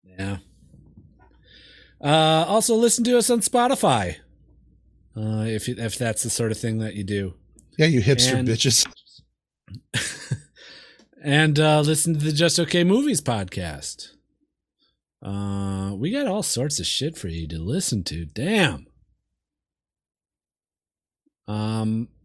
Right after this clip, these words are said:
Speaker 1: I would ask Nasty to do some, uh, plugs, but, uh, I don't think we could have, <laughs> I don't think we've been listen-, hearing him for the past hour. <laughs>
Speaker 2: I heard some static and, like, something, and then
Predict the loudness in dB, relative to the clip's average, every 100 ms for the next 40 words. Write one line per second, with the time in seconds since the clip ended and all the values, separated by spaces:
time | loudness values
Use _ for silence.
0 | _ 0 2 4 4 2 0 0 0 0
1 | 0 -2 0 0 0 0 -2 -2 -4 -8
2 | -16 _ _ -6 -4 -4 -6 -10 _ _
3 | -6 -2 0 -2 -6 -10 _ _ _ _
4 | _ _ _ _ _ -8 -6 -6 -6 -4
5 | -4 -4 -4 -6 -8 -12 _ _ _ _
6 | _ -2 0 0 2 0 2 0 2 -2
7 | -2 -8 -10 -6 0 2 4 2 2 0
8 | 0 0 0 -2 -6 -12 -16 2 4 6
9 | 6 4 2 0 -2 0 0 0 -2 -2
10 | 0 0 -2 -4 -10 -10 -8 -10 -12 -8
11 | -2 -2 -2 -14 -16 -20 _ -20 -18 -16
12 | -2 4 6 6 4 2 4 4 4 4
13 | 2 0 -2 -2 -2 0 0 0 2 2
14 | 0